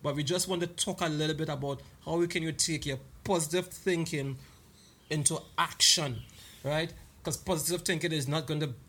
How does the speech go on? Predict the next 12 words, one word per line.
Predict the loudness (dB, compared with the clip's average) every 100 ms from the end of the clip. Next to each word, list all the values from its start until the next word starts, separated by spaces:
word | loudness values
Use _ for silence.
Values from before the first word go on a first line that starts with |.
| -12
cut | 0 0
it | 0 -4
by | -2 0
itself | 4 4 4 2 -2 -6 -12 -16 -10
all | -2 0
alone, | 0 -2 -2 -2 -2 -10 -16 -20 -16 -6
right? | -4 -4 -8 -20 -6
Uh, | 0 2
so | 2 2
you | 2 2
want | 0 0
to, | 0 0 -2